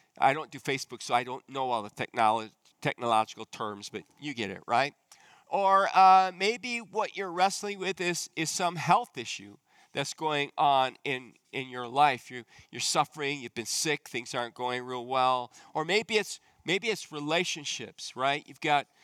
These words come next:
a kid who's just struggling with, or, or it's somebody at work, or it's that neighbor who's kinda driving you crazy. Uh, or maybe the issue that you're wrestling with is change. You've experienced some major change in your life, and it's just not going well.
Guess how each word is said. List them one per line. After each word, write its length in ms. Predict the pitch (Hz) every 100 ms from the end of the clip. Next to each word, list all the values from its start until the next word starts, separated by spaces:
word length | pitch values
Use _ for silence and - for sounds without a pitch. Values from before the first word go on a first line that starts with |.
| _ _
a 80 | 117
kid 400 | - 180 175 175
who's 160 | 139
just 260 | - 160 -
struggling 760 | - - 165 175 170 165 160 156
with, 220 | 147 151 -
or, 300 | 131 131 123
or 240 | 147 139 131
it's 140 | -
somebody 380 | 175 165 151 151
at 100 | -
work, 420 | 151 160 160 -
or 60 | 131
it's 140 | -
that 240 | 135 -
neighbor 420 | - 151 156 147 139
who's 180 | 135
kinda 220 | - 139 120
driving 340 | 139 139 131
you 80 | 135
crazy. 520 | - 131 127 127 120 _ - - -
Uh, 380 | - 160 156 151 -
or 460 | 180 190 190 190 - _
maybe 360 | 165 180 208 214
the 380 | 185 175 175 -
issue 320 | 156 165 202
that 240 | 185 180 -
you're 360 | 180 185 180 - - -
wrestling 440 | 170 180 - 185
with 200 | 190 185 185
is 180 | 180
change. 500 | - - 196 247 175
You've 140 | 139 139
experienced 480 | 147 - 170 170 -
some 240 | 170 147 - - -
major 380 | 131 170 180 185
change 560 | - - 165 185 202 160
in 100 | 156
your 120 | 135
life, 380 | 143 143 175 -
and 120 | 147
it's 120 | 156
just 220 | 151 -
not 240 | 147 147 -
going 260 | 127 131
well. 380 | 170 226 131 -